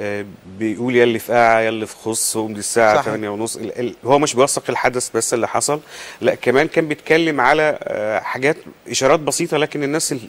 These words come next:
Speaker 1: ال-، البساط يعرفوها.
Speaker 2: صحيح.
Speaker 1: يعني في، في، آه، فعاشت، يعني من وسط مية، آه، غنوة،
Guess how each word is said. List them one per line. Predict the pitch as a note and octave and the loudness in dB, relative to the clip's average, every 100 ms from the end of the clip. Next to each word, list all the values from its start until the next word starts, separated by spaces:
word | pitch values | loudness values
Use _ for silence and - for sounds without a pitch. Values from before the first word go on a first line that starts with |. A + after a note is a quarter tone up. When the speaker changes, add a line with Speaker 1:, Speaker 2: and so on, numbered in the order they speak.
| - | -14
Speaker 1:
ال-، | G#2+ - | -14 -10
البساط | A#2 G#2 A2 - F3 | -10 -8 -2 2 4
يعرفوها. | C3 G2 - A2 F2+ E2+ _ _ - - - | 4 0 -2 -6 -8 -12 _ _ -20 -20 -8
Speaker 2:
صحيح. | E3 F#2 | -6 -4
Speaker 1:
يعني | G#2+ G2 G2+ G#2 | 0 0 0 -6
في، | - - - | -10 -16 -12
في، | E2+ | -6
آه، | A2+ A2 G#2+ | -2 0 -2
فعاشت، | - - C3+ E3+ - - - _ _ _ _ - | -2 4 6 6 2 -8 -18 _ _ _ _ -14
يعني | A2 G2+ G2 G2+ | -6 -2 -2 -4
من | G#2 | -4
وسط | B2 - | -4 -4
مية، | A2+ A#2+ - - | -4 -6 -6 -4
آه، | G#2 G2 F#2+ | 0 2 2
غنوة، | G2 G2 | 0 -4